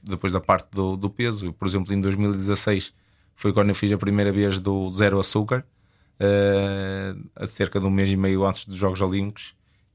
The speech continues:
eu já estava magro e consegui perder, eh, praticamente mais um quilo e meio.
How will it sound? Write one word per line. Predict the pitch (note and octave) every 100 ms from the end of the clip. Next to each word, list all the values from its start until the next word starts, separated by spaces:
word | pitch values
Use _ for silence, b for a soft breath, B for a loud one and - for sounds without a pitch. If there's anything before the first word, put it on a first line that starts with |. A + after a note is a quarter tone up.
| -
eu |
já | G#2 G2+
estava | - G#2+ G2 F2+
magro | G2 G2+ G#2+ A2+ - _ _ _ _ -
e | G#2+
consegui | - A2+ A#2 A2
perder, | A#2 A2+ A#2 A#2 A#2
eh, | A#2+ A#2+ A#2
praticamente | A#2 A2+ A2 A2 G#2+
mais | G#2
um | G2+
quilo | G2 G2
e | F2+
meio. | E2+ E2